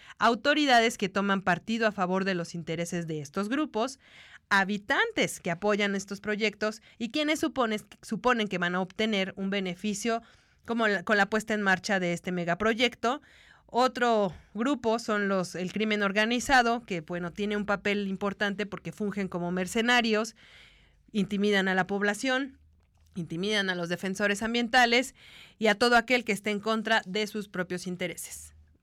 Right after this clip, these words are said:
Esos serían los grupos. Otro dato muy importante es que el tipo y la cantidad de defensores ambientales agredidos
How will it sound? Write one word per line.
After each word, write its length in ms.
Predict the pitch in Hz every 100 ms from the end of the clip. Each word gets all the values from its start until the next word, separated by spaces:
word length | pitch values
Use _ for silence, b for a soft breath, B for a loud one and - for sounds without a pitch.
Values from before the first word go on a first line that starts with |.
| -
Esos 260 | 247 254
serían 460 | 226 208 226 214 202
los 180 | 190 170
grupos. 440 | 185 180 151 - B B B B
Otro 300 | 359 392 415
dato 260 | 381 339
muy 180 | 302 269
importante 840 | 262 226 208 - 214 190 202 233 -
es 220 | - 220 -
que 240 | 254 -
el 220 | 220 220
tipo 340 | - 285 285 302
y 40 |
la 100 | 262
cantidad 480 | 208 190 190 196 196
de 100 | 214
defensores 680 | 220 190 180 180 196 190 202
ambientales 640 | 170 165 165 185 185 180
agredidos 760 | 190 208 233 233 240 214 214